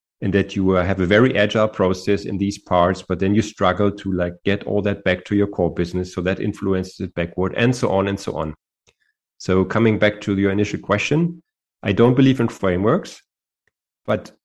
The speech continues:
we use a framework in the book because I believe that it helps you to understand that it's an end-to-end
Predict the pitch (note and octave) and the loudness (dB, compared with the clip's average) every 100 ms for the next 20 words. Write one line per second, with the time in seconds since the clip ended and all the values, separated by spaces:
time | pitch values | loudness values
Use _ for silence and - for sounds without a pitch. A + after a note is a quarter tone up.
0 | - G#2 G2 A2+ D3 - A2+ G#2+ G#2+ G#2+ | -2 2 4 2 0 0 2 4 2 0
1 | G#2 F#2+ F2+ F#2 - - G2 - F#2 G2+ | -2 -4 -4 -8 -10 -10 -8 -4 -2 0
2 | G#2 F#2+ F#2+ - F2+ F2 _ F#2 - F#2+ | 2 2 0 -2 -4 -4 _ -14 -4 0
3 | G#2 - A2+ G#2+ - G2 - F#2 - F2+ | 0 0 -4 -4 -4 -4 -2 -4 -2 0
4 | F#2 F#2+ F2+ G2 - F#2 - G#2 G#2 - | 0 -2 -6 -8 -8 -10 -4 -4 -4 -6
5 | - F#2+ G#2 A#2+ | -2 0 0 -4